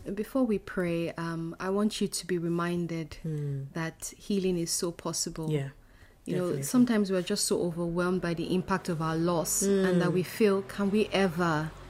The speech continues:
Speaker 1: recover? Can we ever be productive again?" But Detola here and myself are clear signs
Speaker 2: Hmm.
Speaker 1: that you can still move, you can s-, experience what it is that has happened and
Speaker 2: Yeah.
Speaker 1: still live a joyful,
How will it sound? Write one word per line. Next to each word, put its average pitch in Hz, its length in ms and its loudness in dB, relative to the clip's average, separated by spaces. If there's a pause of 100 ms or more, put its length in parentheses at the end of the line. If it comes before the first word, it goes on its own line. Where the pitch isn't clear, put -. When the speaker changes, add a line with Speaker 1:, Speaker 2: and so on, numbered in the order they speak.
(160)
Speaker 1:
recover? 170 600 0
Can 185 160 0
we 196 260 4
ever 170 580 0
be 170 400 -2 (100)
productive 185 640 0
again?" 160 560 0 (580)
But - 320 2 (200)
Detola 220 400 4
here 190 360 4
and 170 180 0
myself 170 500 0
are 165 280 0
clear 240 280 2
signs 170 680 0 (360)
Speaker 2:
Hmm. 175 100 -4
Speaker 1:
that 175 160 4
you 185 140 4
can 190 180 2
still 233 240 4
move, 208 340 4
you 196 360 0
can 196 140 0
s-, - 180 -2 (160)
experience 254 600 6
what 208 160 4
it 190 120 0
is 190 160 2
that 170 100 -2
has 170 180 -4
happened 185 500 -4
and 190 160 -2
Speaker 2:
Yeah. - 40 -2
Speaker 1:
still 277 240 2
live 226 240 6
a 180 100 0
joyful, 190 1000 4